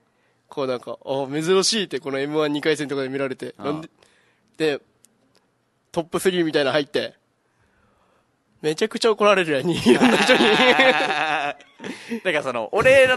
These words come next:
Speaker 2: 俺の、俺のなんでよやが、その、こ-、東京の人たちに、これが沖縄のツッコミだってなったら、他のなんでよやが偽物になっちゃうから、
Speaker 1: <laughs>
Speaker 2: 全部。俺がその、お-、俺がなんか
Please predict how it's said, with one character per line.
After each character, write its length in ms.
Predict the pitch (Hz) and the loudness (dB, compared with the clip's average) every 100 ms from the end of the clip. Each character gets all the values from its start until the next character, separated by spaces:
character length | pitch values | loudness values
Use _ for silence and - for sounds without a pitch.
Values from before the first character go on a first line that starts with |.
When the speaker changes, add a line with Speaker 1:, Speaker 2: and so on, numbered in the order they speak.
| 403 214 | 2 2
Speaker 2:
俺 280 | 269 277 | 4 4
の、 480 | 277 294 254 123 110 - | 4 2 2 0 -6 -4
俺 240 | 214 247 | 0 2
の 160 | 240 240 | 2 0
な 180 | 226 | 2
ん 120 | 240 233 | 0 2
で 100 | 226 | 4
よ 140 | 165 | 4
や 160 | 110 117 | 0 -2
が、 400 | 147 110 85 - _ _ _ _ | -2 -2 -6 -14 _ _ _ _
そ 160 | - | -8
の、 320 | 147 135 120 - _ _ | -6 -4 -6 -10 _ _
こ-、 140 | - - | -14 -4
東 180 | 185 | -2
京 140 | 156 175 | -2 -4
の 80 | 170 | -4
人 100 | 156 | -6
た 100 | - | -8
ち 100 | 131 | -10
に、 200 | 117 95 _ | -12 -14 _
こ 140 | - 208 | -2 2
れ 140 | 226 | 2
が 340 | 208 208 202 - | 2 2 2 -2
沖 200 | 151 202 | -8 -6
縄 180 | 185 190 | -4 -4
の 100 | 175 | -6
ツ 140 | - | -10
ッ 60 | - | -12
コ 80 | - | -8
ミ 100 | 185 | -4
だ 120 | 170 | -2
っ 40 | 135 | -2
て 80 | 113 | -6
な 120 | 117 | -10
っ 40 | |
た 100 | 113 | -6
ら、 240 | 101 90 - _ _ _ - | -6 -8 -12 _ _ _ -12
他 260 | 220 262 | -6 -2
の 140 | 262 254 | -2 0
な 160 | 262 | 0
ん 80 | 254 | 0
で 100 | 247 | 0
よ 80 | 208 | 0
や 120 | 131 | 0
が 80 | 110 | -4
偽 260 | 143 - | -6 -2
物 220 | 202 202 202 | 0 0 -2
に 80 | |
な 80 | 185 | 0
っ 20 | |
ち 100 | 392 | 2
ゃ 60 | - | 4
う 80 | 359 | 6
か 80 | 220 | 4
ら、 100 | 185 | 2
Speaker 1:
<laughs> 20 | |
Speaker 2:
全 200 | 151 117 | 0 -4
部。 160 | 98 - _ _ _ - | -10 -12 _ _ _ -4
俺 160 | 185 220 | 0 2
が 120 | 214 | 0
そ 120 | 202 | -2
の、 80 | 175 | 0
お-、 220 | 180 196 - _ - | 2 0 -2 _ -4
俺 160 | 214 | 0
が 160 | 208 127 | 0 0
な 100 | 139 | -4
ん 40 | |
か 80 | - | -10